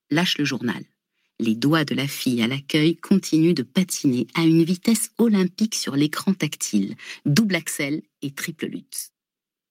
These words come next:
Même si les flics viennent l'interroger, il y a peu de risques qu'ils parviennent à lui faire cracher le moindre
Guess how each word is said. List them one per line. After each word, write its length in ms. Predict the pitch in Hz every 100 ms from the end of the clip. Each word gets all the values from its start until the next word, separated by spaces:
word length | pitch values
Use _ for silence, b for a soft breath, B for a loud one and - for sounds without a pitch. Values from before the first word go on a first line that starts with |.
| _ _ _ _ -
Même 320 | 143 170 196
si 180 | 190 -
les 140 | 131
flics 420 | 143 - 139 135 b b
viennent 200 | - 123
l'interroger, 640 | 143 160 147 131 127 147 220 b b
il 180 | - 147
y 100 | 143
a 60 | 143
peu 220 | - 202
de 80 | 165
risques 460 | 143 127 - - -
qu'ils 220 | - 139
parviennent 420 | 151 170 160 175
à 60 | 131
lui 140 | 120
faire 240 | - 120 -
cracher 400 | - 160 - 175
le 100 | 131
moindre 480 | 123 160 190 165